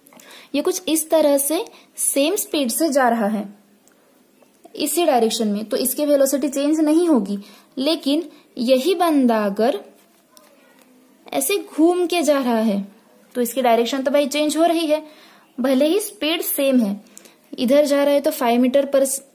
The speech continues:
per second में जा रहा है, सॉरी, सेकंड बहुत कम हो गया ना, अ, per hour कर लेते हैं यार, फ़ाइव मीटर आराम से चल रहा है, और इधर भी फ़ाइव मीटर per hour से ही जा रहा है। तो स्पीड कैसी है बंदे की?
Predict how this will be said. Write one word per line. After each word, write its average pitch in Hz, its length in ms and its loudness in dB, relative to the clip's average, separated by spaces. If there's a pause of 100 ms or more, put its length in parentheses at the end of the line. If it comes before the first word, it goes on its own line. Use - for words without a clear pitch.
(440)
per 254 200 0
second 277 340 0
में 294 180 0
जा 302 140 2
रहा 311 120 2
है, 247 220 -2 (540)
सॉरी, 208 360 -8
सेकंड 233 400 0
बहुत 262 160 0
कम 254 140 2
हो 254 80 2
गया 226 160 2
ना, - 140 -4 (680)
अ, 233 280 2
per 269 260 2
hour 233 200 2
कर 220 100 2
लेते 202 300 -2
हैं 190 60 -2
यार, 220 180 -4 (580)
फ़ाइव 226 420 -2
मीटर 208 420 -4 (640)
आराम 220 260 0
से 214 120 -4
चल 202 160 -4
रहा 202 140 -6
है, 208 60 -20 (460)
और 247 320 0
इधर 262 320 2
भी 311 260 -2 (240)
फ़ाइव 247 220 0
मीटर 269 320 0 (320)
per 262 100 2
hour 240 240 2
से 254 140 0
ही 330 120 0
जा 277 220 0
रहा 220 200 -2
है। 202 260 -6 (560)
तो 311 80 -2
स्पीड 311 420 -6
कैसी 302 300 0
है 262 60 4
बंदे 214 320 0
की? 202 200 -8